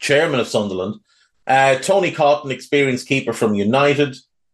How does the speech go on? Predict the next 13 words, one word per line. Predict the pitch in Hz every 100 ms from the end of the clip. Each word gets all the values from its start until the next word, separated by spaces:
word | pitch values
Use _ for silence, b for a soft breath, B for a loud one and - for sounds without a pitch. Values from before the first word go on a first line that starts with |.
| _ _ _
Uh, | - 110 110 110
Jan | 113 143 143
Eriksson, | 139 135 131 - 113
don't | 127
remember | 117 110 107
him. | 117 117 113
Lionel | 123 131 127 123
Perez, | - 120 123 127 123 117 110
don't | 120 107
remember | 110 104
him. | - 143 143 139 131 - b b _
Chris | - 185 190
Waddle, | 156 151 147 147 143